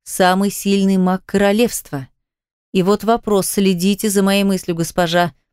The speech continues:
повысил голос Левий. «Если ваш муж — могущественный колдун, то зачем вам тогда какой-то другой маг?» Я стыдливо фыркнула. «Для игривого сюрприза»,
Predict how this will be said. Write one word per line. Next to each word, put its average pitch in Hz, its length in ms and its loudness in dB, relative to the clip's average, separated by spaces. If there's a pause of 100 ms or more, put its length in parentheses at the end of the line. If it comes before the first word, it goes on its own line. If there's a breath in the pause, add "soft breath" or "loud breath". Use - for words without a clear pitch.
повысил 190 420 0
голос 175 360 0
Левий. 165 420 -2 (320)
«Если 214 440 2
ваш 226 280 0
муж — 180 400 -2
могущественный 190 840 0
колдун, 165 600 -2 (720)
то 180 120 2
зачем 214 460 0
вам 202 200 0
тогда 190 400 0
какой-то 190 520 -2
другой 180 440 0
маг?» 165 460 -4 (920)
Я 208 140 2
стыдливо 185 600 -2
фыркнула. 151 600 -6 (640)
«Для 190 200 2 (160)
игривого 226 500 2
сюрприза», 220 760 0